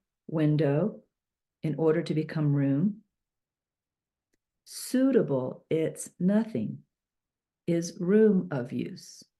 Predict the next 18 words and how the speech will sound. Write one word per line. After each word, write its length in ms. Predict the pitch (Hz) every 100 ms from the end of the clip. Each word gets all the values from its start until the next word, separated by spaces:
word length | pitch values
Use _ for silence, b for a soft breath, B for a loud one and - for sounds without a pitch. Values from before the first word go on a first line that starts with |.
| _ _ _ b b
So 140 | - 175
the 80 |
pattern 460 | 175 214 240 226 175
we're 100 | 151
seeing 400 | - 196 190 170
here 220 | 156 131
in 100 | 135
the 60 | 139
Chinese 520 | - 151 151 143 135
character 560 | - 160 156 147 - -
is 460 | 117 117 110 147 - _ _ _ -
suitable, 760 | - - 240 220 147 135 123 -
it's 380 | 151 - - -
nothing, 560 | 185 208 208 120 - - _ _ _ _ _ _ _ _ _ _ _
is 180 | 143 139
vehicle 500 | 156 147 147 147 143
of 140 | 143
use. 420 | 147 151 226 -